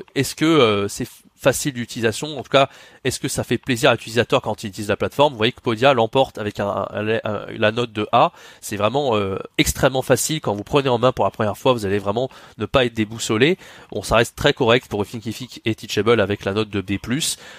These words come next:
Au niveau de la simplicité, apparemment, Teachable est plus simple à utiliser, mais bon, vous voyez, B, B plus un,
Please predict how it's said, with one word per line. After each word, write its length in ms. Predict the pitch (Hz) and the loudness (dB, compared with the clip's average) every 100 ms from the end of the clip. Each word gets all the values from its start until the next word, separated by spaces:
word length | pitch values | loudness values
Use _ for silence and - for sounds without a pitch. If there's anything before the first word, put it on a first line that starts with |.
| - | -6
Au 80 | 135 | -2
niveau 160 | 147 160 | 2 2
de 60 | |
la 40 | 139 | 2
simplicité, 500 | - 139 - - 156 | 2 0 -2 0 2
apparemment, 500 | 123 127 127 143 143 | 4 4 4 2 -2
Teachable 520 | - - 123 135 139 - | -6 -2 0 2 2 0
est 140 | 117 | -6
plus 160 | - 113 | -6 -4
simple 280 | 139 123 | 0 2
à 40 | 107 | 0
utiliser, 400 | 101 101 95 131 | -4 -8 -2 -2
mais 120 | 110 | 0
bon, 140 | 98 101 | -4 -4
vous 80 | |
voyez, 200 | 92 101 | -4 -6
B, 380 | 95 110 127 104 | 0 2 2 0
B 220 | 98 113 | -2 -2
plus 320 | 117 104 - 110 | -2 -8 -8 -2
un, 220 | 127 | -2